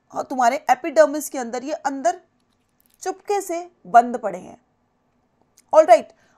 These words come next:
और all of a sudden क्या हुआ, ये शूट अप हो गया, ठीक है। इसके अंदर से ये थ्रेड लाइक स्ट्रक्चर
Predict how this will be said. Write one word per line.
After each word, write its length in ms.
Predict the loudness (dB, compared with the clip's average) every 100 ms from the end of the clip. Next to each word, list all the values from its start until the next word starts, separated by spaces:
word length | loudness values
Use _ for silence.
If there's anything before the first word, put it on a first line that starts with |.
| -4
और 300 | 2 2 0 -2
all 240 | 4 8
of 160 | 8 6
a 60 |
sudden 300 | -2 -2 -2
क्या 140 | 0 0
हुआ, 360 | 2 0 0 -2 _ _ _
ये 340 | -12 -8 -8 -10 _ _
शूट 300 | -4 -4 2
अप 160 | 0 0
हो 100 | -8 -14
गया, 200 | -16 -18 _ _ _ _ _ _ _ _
ठीक 160 | -6 0
है। 60 | 0
इसके 260 | -2 -4
अंदर 160 | -4 -4
से 140 | -6
ये 120 | -10 -10 -4
थ्रेड 240 | -4 -2
लाइक 180 | -2 -2
स्ट्रक्चर 440 | -8 -14 -10 -10